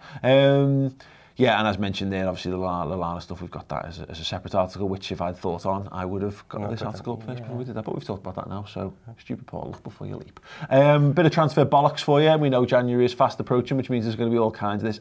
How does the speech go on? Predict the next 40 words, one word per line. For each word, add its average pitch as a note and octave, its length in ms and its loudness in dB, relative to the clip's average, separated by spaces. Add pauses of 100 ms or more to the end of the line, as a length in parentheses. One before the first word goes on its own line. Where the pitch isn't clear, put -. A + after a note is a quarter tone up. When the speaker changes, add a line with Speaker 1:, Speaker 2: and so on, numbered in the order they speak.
Speaker 1:
absolute G#2+ 540 -2
guff A2 280 -2 (460)
all B2+ 280 6
over A2+ 220 4
the G#2+ 100 0
place. G#2+ 300 2 (200)
Um, A#2 520 4
this C3+ 220 4
via A#2 260 4
the G#2+ 100 0
Daily G2+ 300 0
Mail. G2+ 380 0 (160)
Uh, G#2+ 160 2
P C#3+ 180 4
S B2 140 2
G B2+ 380 4 (200)
look, E3+ 380 4
w-, B2+ 400 2
uh, B2 40 -2
right, G#2 220 0 (420)
you, A2+ 280 -4
I, - 140 -8 (920)
if A2+ 140 -2
you're C3+ 120 4
new D3 280 8
to D3 160 0
this, F#3+ 460 0 (340)
welcome. D#3 460 0
Hi. A2+ 340 2 (280)
Step B2+ 300 0
right A#2 260 2
in. G2+ 240 -2
Welcome G#2+ 240 -2
to A2 120 -4
our G#2+ 60 0
nightmare. F#2+ 360 -6
The F#2+ 80 -6
water F#2+ 320 -6
is G2 100 -8
warm. G#2 260 -2